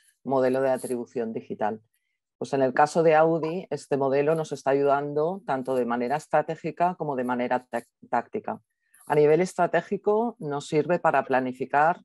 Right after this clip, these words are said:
la estrategia anual, aportándonos la importancia real que tiene cada uno de los canales para dotarle de la correspondiente inversión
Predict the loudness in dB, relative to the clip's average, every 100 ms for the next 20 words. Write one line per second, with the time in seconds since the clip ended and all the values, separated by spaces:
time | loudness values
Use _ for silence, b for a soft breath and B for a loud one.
0 | _ -4 -2 -2 -4 -6 -6 -4 -2 0
1 | -2 0 -2 0 -2 -4 -6 -4 -6 0
2 | 0 2 -2 -6 -10 -18 _ _ _ -2
3 | 0 4 2 4 0 0 -2 -4 -6 _
4 | -10 0 2 4 4 2 -2 0 -2 0
5 | -2 0 -2 -2 -2 -4 -4 -4 -2 -2
6 | -2 -4 -12 _ _ _ _ _ 2 4
7 | 6 4 0 -2 0 0 2 2 2 0
8 | 0 -2 -4 -8 -4 0 2 2 2 2
9 | 0 -2 -2 -2 -2 -4 -6 -4 -2 -2
10 | -2 -2 -4 -4 -2 0 -2 -4 -6 -8
11 | -14 _ _ -4 0 0 0 0 4 4
12 | 2 -4